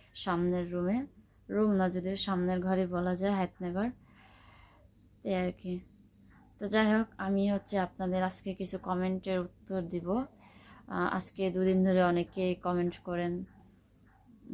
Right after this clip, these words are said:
তো ভাবলাম আজকে দেখা যায় কমেন্টের মাধ্যমে দেওয়া যায়, আহ, বা দিতে পারতাম আমি, তো ভাবলাম যে না, এটা নিয়ে একটা, উম, ভিডিওর ভিতরেই বলি, তাহলে স-, দেখা যায়, উম,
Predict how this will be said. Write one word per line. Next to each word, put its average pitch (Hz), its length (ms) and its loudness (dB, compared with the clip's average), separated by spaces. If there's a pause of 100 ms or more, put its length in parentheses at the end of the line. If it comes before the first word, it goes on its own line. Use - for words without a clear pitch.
তো 196 80 -4
ভাবলাম 185 360 2
আজকে 180 400 0 (320)
দেখা 226 260 4
যায় 262 240 8
কমেন্টের 226 480 2
মাধ্যমে 226 460 4
দেওয়া 190 280 8
যায়, 185 320 4
আহ, - 960 -6
বা 185 180 8
দিতে 196 460 2
পারতাম 196 480 -2
আমি, 175 240 2
তো 190 140 -4
ভাবলাম 196 440 -2
যে 196 160 -4
না, 170 420 -2
এটা 185 260 -8
নিয়ে 180 160 -2
একটা, 185 280 -4 (340)
উম, 180 380 0 (300)
ভিডিওর 190 320 0
ভিতরেই 196 380 0
বলি, 190 340 2 (120)
তাহলে 175 280 -6
স-, - 100 -10 (240)
দেখা 185 260 -2
যায়, 185 240 0 (1000)
উম, 214 220 2